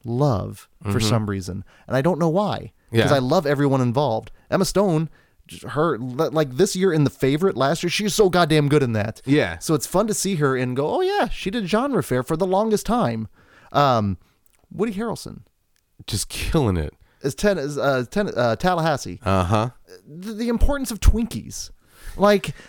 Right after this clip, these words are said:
Speaker 2: The
Speaker 1: all these little things. Uh, the, even, like, the, the whole, the, the rules.
Speaker 2: Yeah.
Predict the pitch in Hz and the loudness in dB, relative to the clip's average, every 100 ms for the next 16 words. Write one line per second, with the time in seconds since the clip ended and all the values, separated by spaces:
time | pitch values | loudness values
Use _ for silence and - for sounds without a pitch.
0 | - 113 240 277 269 214 233 226 196 196 | -8 0 2 2 0 0 2 2 2 4
1 | 156 110 104 - - _ _ _ _ _ | 4 2 -4 -8 -14 _ _ _ _ _
2 | 160 156 147 170 214 277 240 202 - 175 | -2 0 0 -4 -4 -4 -2 -2 -2 -2
3 | 165 156 208 190 131 147 - 127 117 110 | -2 0 0 0 -4 -8 -8 -8 -6 -4
4 | 123 101 - - - - 104 95 82 | -2 -2 -6 -10 -12 -2 0 0 -2